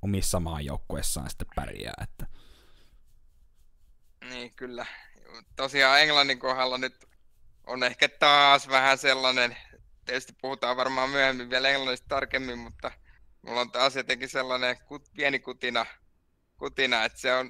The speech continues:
Speaker 2: että siellä rakennetaan pikkasen semmoista varovaista hy-, hypeä, että olisiko nyt taas se meidän, meidän aika, mutta mä, mä oon kyllä varautunut henkisesti jo sellaiseen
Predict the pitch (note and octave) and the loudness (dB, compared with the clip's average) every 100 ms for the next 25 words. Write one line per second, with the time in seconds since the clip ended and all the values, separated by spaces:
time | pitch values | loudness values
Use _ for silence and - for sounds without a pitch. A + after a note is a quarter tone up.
0 | _ _ C3+ - C#3 B2+ C3 D3 D3+ C3+ | _ _ -20 -6 0 2 2 2 2 0
1 | C3 C3+ B2+ - _ _ G3+ A3 _ E3 | 0 0 0 -4 _ _ -10 -10 _ -8
2 | E3 E3 D#3+ D#3+ D3+ D3+ D#3 D#3 C#3 C#3 | -6 -10 -10 -10 -10 -4 -2 0 0 -2
3 | C#3 C#3+ C#3+ D#3+ D#3 - C#3 B2+ B2+ _ | -2 -2 -2 -8 -12 -4 0 0 -2 _
4 | C3+ - _ _ - - - - - G#3+ | -16 -16 _ _ -20 -20 -20 -16 -12 -10
5 | C4 - C#4+ B3 E3+ - E3 D#3 - - | -10 -2 4 4 2 -8 -12 -12 -14 -8
6 | D3+ C#3+ C3+ B2+ - C3+ B2+ B2 B2+ C3 | -6 -6 -8 -10 -8 -6 -4 -6 -4 -6
7 | A#2 G#2+ A2 _ A2+ - _ _ _ _ | -6 -14 -16 _ -20 -20 _ _ _ _
8 | _ _ _ - - A2+ A#2+ B2 B2+ D3 | _ _ _ -20 -8 -6 -2 -2 0 2
9 | D3+ D3+ D3+ C#3+ B2+ B2+ C3 B2 A#2 A2 | 2 4 6 4 2 0 0 -2 -10 -14
10 | - A#2 A#2+ A#2 A2+ A#2+ A2 | -10 -10 -8 -10 -10 -12 -12